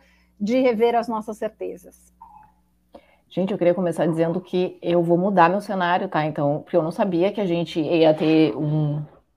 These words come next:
Speaker 2: que ia aparecer o nosso vídeo, porque fala em podcast, eu tinha um podcast, né? Por muito tempo eu tive podcast.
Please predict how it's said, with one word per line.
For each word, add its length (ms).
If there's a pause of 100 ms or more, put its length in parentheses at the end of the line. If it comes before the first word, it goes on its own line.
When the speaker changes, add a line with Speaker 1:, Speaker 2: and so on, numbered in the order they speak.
(160)
Speaker 2:
que 100
ia 20
aparecer 320
o 60
nosso 220
vídeo, 640 (480)
porque 200
fala 240
em 60
podcast, 720
eu 100
tinha 200
um 60
podcast, 640
né? 180
Por 160
muito 160
tempo 160
eu 40
tive 260
podcast. 560